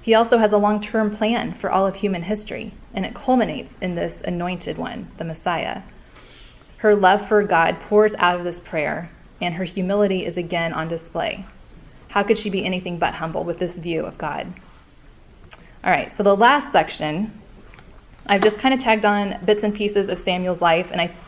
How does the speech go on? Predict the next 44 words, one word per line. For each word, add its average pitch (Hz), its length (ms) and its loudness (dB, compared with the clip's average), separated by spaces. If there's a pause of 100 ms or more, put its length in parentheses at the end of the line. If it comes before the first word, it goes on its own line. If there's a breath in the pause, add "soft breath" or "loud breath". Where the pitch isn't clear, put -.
(100)
think 214 240 2
you 214 80 -2
guys 196 220 2
might 190 160 -2
have 185 160 0
references 175 540 -2
of - 120 -10
chapter 185 300 2
two, 180 340 0
different 180 300 -4
verses 180 320 -2
in 190 120 -2
chapter 202 300 0
two. 214 320 2 (360 loud breath)
You 240 100 2
can 254 80 6
just 247 140 2
say, 220 100 4
actually, 190 320 2
chapters 185 400 0
three 185 220 -4
to 170 80 -6
twelve, 175 440 4
'cause 208 120 -4
it - 80 -4
kind 196 180 0
of 185 80 -2
just 175 280 -2 (560 loud breath)
fills 208 220 6
out 170 220 6
the 190 80 4
rest 175 320 2
of 165 180 2 (140)
Samuel's 175 500 -2
life, 170 360 4
but 175 120 2
it's 175 140 -2
just 185 140 -4
kind 190 160 0
of 170 80 -4
in 165 100 -2
bits 160 200 -4
and 160 120 -8
pieces. - 520 -8